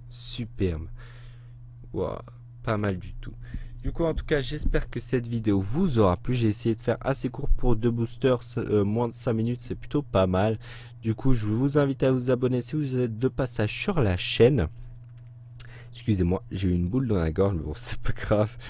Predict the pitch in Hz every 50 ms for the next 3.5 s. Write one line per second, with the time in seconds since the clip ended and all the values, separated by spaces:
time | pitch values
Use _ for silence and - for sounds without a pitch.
0 | - - - - 139 127 110 - - 110 113 123 127 127 123 117 120 127 127 -
1 | 127 123 - - - 127 117 113 113 - - 113 104 110 113 - 151 - - -
2 | 107 - - - 101 95 87 90 92 113 120 110 113 - 101 98 - - 92 90
3 | 98 110 113 113 107 - - - 107 98